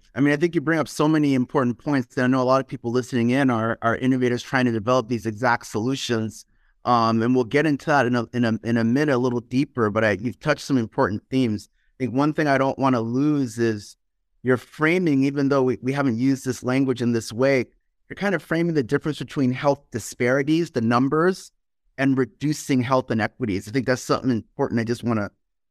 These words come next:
draw out from what you were saying. Health disparities, um, sometimes people throw around the language, but we're really talking about differences in numbers, right? A difference, um, between two different population groups or three based on a certain metric.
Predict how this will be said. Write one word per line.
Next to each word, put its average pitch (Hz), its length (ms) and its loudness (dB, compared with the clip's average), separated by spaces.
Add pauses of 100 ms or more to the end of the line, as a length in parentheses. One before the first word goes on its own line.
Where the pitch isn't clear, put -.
(140)
draw 139 340 2
out - 220 2
from 120 140 -4
what 120 100 0
you 104 60 -4
were 107 80 0
saying. 117 460 -2 (360)
Health 165 240 0
disparities, 135 1040 0 (520)
um, 127 180 2
sometimes 147 340 0
people 135 200 -6
throw 135 300 0
around 127 240 4
the 113 100 0
language, 120 420 0
but 120 100 -4
we're 120 80 -2
really 139 240 0
talking 131 300 -2
about 120 280 -2
differences 123 560 -2
in 120 140 2
numbers, 127 540 -2
right? 110 280 -2 (220)
A 101 60 -6
difference, 135 600 -2 (420)
um, 117 500 0
between 139 520 -2
two 151 220 -2
different 127 340 -2
population 127 640 -2
groups 127 400 0
or 117 120 -2
three 120 540 0 (220)
based 139 220 0
on 131 100 4
a 120 40 0
certain 113 340 -2
metric. 120 600 -6